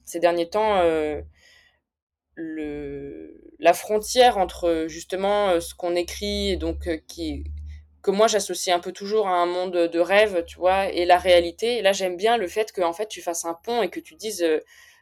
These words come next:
Ma projection de rêve dans l'écriture, elle va, euh, elle va pas que accompagner la réalité, euh, pour la comprendre, mais vraiment pour, euh,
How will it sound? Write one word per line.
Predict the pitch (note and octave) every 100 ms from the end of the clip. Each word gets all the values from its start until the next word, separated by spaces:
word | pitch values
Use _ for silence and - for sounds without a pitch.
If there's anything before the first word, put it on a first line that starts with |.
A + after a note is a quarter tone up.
| -
Ma | E3+
projection | - G#3+ G3+ G3+ - A3+ G#3
de | F3
rêve | E3+ G3 G#3+ F3+ D#3
dans | F3
l'écriture, | F3 E3+ E3+ - A#3 G#3+
elle | E3+ E3+
va, | E3+ G#3 G#3 F3
euh, | D#3+ D3+ D3+ _ _ _ _ _ _ _ -
elle | F3
va | F3+
pas | F3+ A3+ A3
que | -
accompagner | A3 G3+ G3 G3 F#3+ G3
la | F3
réalité, | E3+ F3 E3+ E3+ - G3+ F#3
euh, | E3 D3+ C#3+ C#3+ _ _ _
pour | E3+ F3+
la | E3
comprendre, | - F#3 - - F3
mais | E3+ E3
vraiment | F3+ F#3+ A#3
pour, | G3+ F3 F3
euh, | D#3 D3+ -